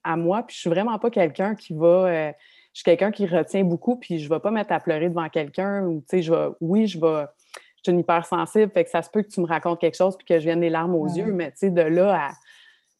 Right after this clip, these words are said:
Speaker 1: pleurer ma vie puis de pas être capable d'en revenir puis qu'on est cinquante personnes en Zoom, là, tu sais, c'est, <laughs> c'est pas moi. Fait que, euh,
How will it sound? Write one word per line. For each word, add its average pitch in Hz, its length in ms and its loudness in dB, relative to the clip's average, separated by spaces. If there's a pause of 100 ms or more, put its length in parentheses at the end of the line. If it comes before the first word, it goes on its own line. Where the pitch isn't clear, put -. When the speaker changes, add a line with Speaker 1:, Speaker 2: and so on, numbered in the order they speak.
Speaker 1:
pleurer 170 480 4
ma 170 200 2
vie 190 200 0
puis - 160 -20
de 160 120 -6
pas 170 200 2
être 170 80 0
capable 175 340 0
d'en 175 160 -2
revenir 165 360 0
puis - 80 -18
qu'on 160 180 -4
est 160 80 -2
cinquante 170 380 -6
personnes 190 380 -2
en 160 140 -4
Zoom, 208 320 -2
là, 208 140 -4
tu 208 80 -16
sais, 196 120 -2
c'est, 151 360 -8
<laughs> - 220 -8
c'est - 220 4
pas - 560 0
moi. 233 200 0
Fait 196 220 -2
que, 214 260 0 (640)
euh, 165 400 4